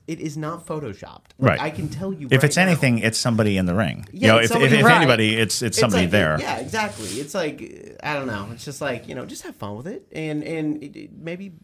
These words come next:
Speaker 1: believe a little bit and have some fun with your
Speaker 2: Well,
Speaker 1: life
Speaker 2: and I
Speaker 1: instead
Speaker 2: think
Speaker 1: of
Speaker 2: that's
Speaker 1: going on TikTok and, you know.
Speaker 2: that's the, the, the one thing about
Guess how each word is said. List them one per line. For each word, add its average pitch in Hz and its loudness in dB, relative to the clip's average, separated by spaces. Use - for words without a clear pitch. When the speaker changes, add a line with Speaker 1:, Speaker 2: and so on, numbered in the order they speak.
Speaker 1:
believe 185 -10
a 143 -10
little 110 -10
bit 104 -8
and 107 -12
have 123 -12
some 120 -16
fun 120 -10
with 127 -12
your 101 -10
Speaker 2:
Well, 214 8
Speaker 1:
life 196 6
Speaker 2:
and 180 4
I 170 6
Speaker 1:
instead 190 4
Speaker 2:
think 214 4
Speaker 1:
of 127 -4
Speaker 2:
that's 135 4
Speaker 1:
going 123 -4
on - -14
TikTok 104 -8
and, 104 -6
you 104 -10
know. 101 -8
Speaker 2:
that's 190 4
the, 127 4
the, 120 4
the 117 4
one 127 4
thing 117 2
about 98 2